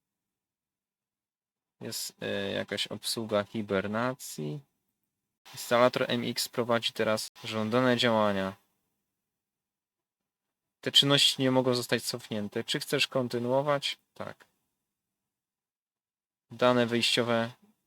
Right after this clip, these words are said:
narzędzia Smartmon. Dyski z partycjami wybranymi do instalacji przechodzą test monitora Smart. Smart T C L. E, Smart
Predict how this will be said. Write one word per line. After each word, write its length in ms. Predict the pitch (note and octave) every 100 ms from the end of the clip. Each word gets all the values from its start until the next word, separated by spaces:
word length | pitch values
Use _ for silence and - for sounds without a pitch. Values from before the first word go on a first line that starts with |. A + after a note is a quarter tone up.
| _
narzędzia 520 | - A2+ A#2 A2+ A#2
Smartmon. 880 | A2 - G2+ G#2 A2+ - F#2+ F2+ F2 - _ _ _ _ _ _ _ _ _ _ _ _ _ _
Dyski 280 | C3 - C3
z 60 | -
partycjami 680 | B2 A#2+ B2 A2 A#2 A#2
wybranymi 480 | A2+ A2 A#2 A2+ A2+
do 80 | A#2
instalacji 500 | A2+ A#2 A2 A2 -
przechodzą 420 | - B2 A#2 A2
test 360 | - A#2 - -
monitora 560 | A2+ A2+ A2 A2 G#2+
Smart. 640 | - A#2+ A2 G#2+ F#2+ - - _ _ _ _ _ _ _ _
Smart 580 | - - A#2 A2+ B2 - _ _ _ _ _
T 140 | - G#2
C 240 | - G#2
L. 280 | G2 F#2 F#2+ - _ _ _ _ _ _ _ _ _ _ _ _ _
E, 180 | B2+ G#2
Smart 880 | - - B2 C3+ C3+ C#3 C#3+ - -